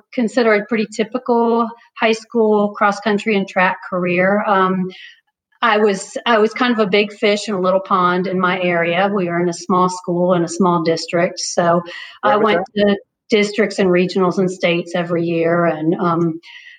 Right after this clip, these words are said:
Speaker 1: that kind of thing. Ran cross and the, um,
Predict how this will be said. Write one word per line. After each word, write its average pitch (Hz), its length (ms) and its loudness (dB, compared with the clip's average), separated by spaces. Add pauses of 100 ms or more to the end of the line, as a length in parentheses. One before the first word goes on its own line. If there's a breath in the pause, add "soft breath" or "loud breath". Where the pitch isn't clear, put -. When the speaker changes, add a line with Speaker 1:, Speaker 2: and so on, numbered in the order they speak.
(220 loud breath)
Speaker 1:
that 185 220 2
kind 185 140 2
of 185 60 -6
thing. 175 280 2
Ran 175 440 2 (280)
cross 180 500 0
and 175 260 -2
the, 165 300 -2
um, 165 460 -2